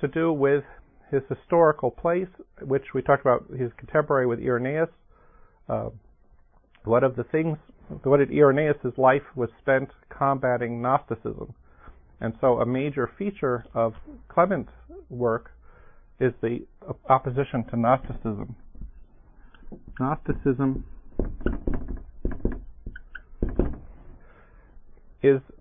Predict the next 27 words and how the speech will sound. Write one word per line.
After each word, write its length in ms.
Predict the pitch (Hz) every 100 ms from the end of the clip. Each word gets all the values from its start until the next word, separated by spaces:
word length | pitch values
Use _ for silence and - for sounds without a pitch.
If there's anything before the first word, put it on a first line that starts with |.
| - - - -
the, 380 | 156 131 131 120
uh, 140 | 113 117 110 - -
kind 160 | 143 123
of 100 | 117 - - - - - - -
importation 920 | 165 175 - 151 - 170 170 - 156 147
of, 260 | 123 123 117 - - - - -
let's 160 | 127 -
say, 160 | 127 -
uh, 100 | 123 -
Iranian 560 | 123 120 143 151 123 110
dualism 640 | 151 156 151 127 139 131 -
into, 580 | 143 143 - 131 120 120 _ _ - - - -
uh, 180 | 113
the 100 | 107
Christian 440 | 110 147 143 - 131
and 120 | 107
Jewish 260 | 127 143 127
Christian 400 | - - - 113
worlds. 360 | 117 127 131 131 - - - - - - - -
Gnosticism 680 | 139 147 - 151 151 139 135
is 120 | 127 -
the 60 |
rejection 640 | 120 110 139 151 - 143 127
of 140 | 117
the 60 | 117
material 560 | 113 - 180 180 147
world. 360 | 110 107 107 131